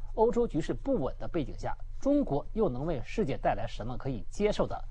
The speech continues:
合乎期待的方案？好，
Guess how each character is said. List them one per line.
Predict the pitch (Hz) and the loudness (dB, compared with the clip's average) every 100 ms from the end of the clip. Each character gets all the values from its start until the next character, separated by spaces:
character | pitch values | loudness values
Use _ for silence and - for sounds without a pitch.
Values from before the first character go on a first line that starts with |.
| - - | -6 -6
合 | - 143 | 0 2
乎 | - 147 175 - | 2 0 0 -4
期 | - 190 | -2 2
待 | 196 156 | 4 4
的 | - - | 2 -4
方 | - 104 | -4 -2
案？ | 107 - - - - - - - - - - - - - - - - - | -4 -4 -4 -4 -4 -6 -4 -4 -4 -4 -6 -6 -6 -4 -4 -6 -6 -2
好， | - 151 | 2 2